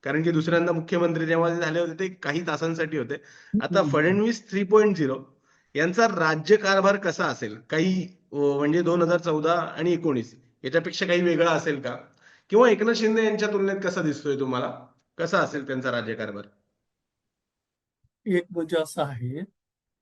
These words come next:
Speaker 2: की, अ, त्यांचा राज्यकारभार हा निश्चितच वेगळा असेल. अ, आ-, दोन हजार चौदा ते एकोणीस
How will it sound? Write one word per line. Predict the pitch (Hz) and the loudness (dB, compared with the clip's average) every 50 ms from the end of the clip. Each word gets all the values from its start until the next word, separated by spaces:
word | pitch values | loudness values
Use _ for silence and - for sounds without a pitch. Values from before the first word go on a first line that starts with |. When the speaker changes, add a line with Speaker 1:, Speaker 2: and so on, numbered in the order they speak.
| _ - | _ 4
Speaker 2:
की, | 185 190 - 320 - - | 6 6 6 4 0 -4
अ, | - - - 202 - _ _ _ _ _ _ _ _ _ _ _ _ _ _ _ - | -4 -4 -4 -6 -8 _ _ _ _ _ _ _ _ _ _ _ _ _ _ _ -2
त्यांचा | 190 165 151 151 147 - 175 165 170 175 - 220 208 | 0 2 2 2 4 4 4 4 4 6 6 8 8
राज्यकारभार | 196 190 185 185 175 196 220 214 - 208 208 202 226 220 | 10 8 8 6 6 6 6 8 8 8 8 8 6 2
हा | 190 226 | 4 6
निश्चितच | 233 208 196 196 190 - - - 262 247 269 254 247 - | 8 8 8 6 4 0 0 0 0 2 2 2 2 2
वेगळा | 214 175 165 151 160 156 147 | 2 2 2 2 2 2 2
असेल. | 139 131 - - 139 175 - _ _ _ _ _ _ _ _ _ _ _ _ _ _ _ _ - | 0 -2 -4 -8 -10 -10 -12 _ _ _ _ _ _ _ _ _ _ _ _ _ _ _ _ -6
अ, | 135 135 139 139 139 135 | -4 -2 -2 -2 -2 -2
आ-, | 127 131 143 151 151 - | 0 2 2 2 0 -2
दोन | - 147 160 180 196 196 | -2 4 6 8 8 8
हजार | 202 196 185 214 220 | 6 4 4 2 0
चौदा | 220 - - 202 190 196 196 196 214 214 | 0 2 4 4 4 4 4 4 2 2
ते | - 247 233 170 | 0 -2 -4 -2
एकोणीस | 185 175 - - 180 175 156 131 123 - - - _ | -2 0 2 4 4 4 4 2 -2 -4 -14 -20 _